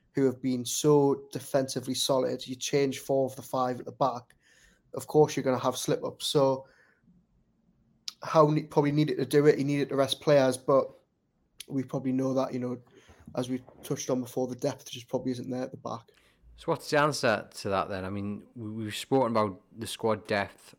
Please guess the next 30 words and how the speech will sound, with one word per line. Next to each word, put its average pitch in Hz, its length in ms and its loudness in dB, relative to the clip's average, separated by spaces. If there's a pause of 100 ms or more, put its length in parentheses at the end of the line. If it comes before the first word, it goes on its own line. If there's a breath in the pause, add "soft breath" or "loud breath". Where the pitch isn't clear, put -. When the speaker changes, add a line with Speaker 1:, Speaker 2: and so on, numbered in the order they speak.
(200)
Speaker 2:
on 107 160 -10
numerous 107 300 -2
occasions. 107 400 -4
We, 113 120 -6
we, 131 160 -6
we 120 100 -6
spoke 156 260 2
about 117 220 2
last 113 280 0
week 139 120 -2
when 120 100 0
we 107 140 -2
were, 104 100 -2
like, 101 160 -2
kinda 101 220 -6
looking 107 380 -4
ahead 98 340 -8
to 127 220 -4
this 120 200 -4
game, 92 400 -6 (400 loud breath)
that 107 180 -2
we 113 60 -8
said 131 240 -2
it 123 80 -2
was 107 100 -6
gonna 113 160 -4
be 110 100 -2
a 104 40 -2
massive 113 580 -4
test - 540 -6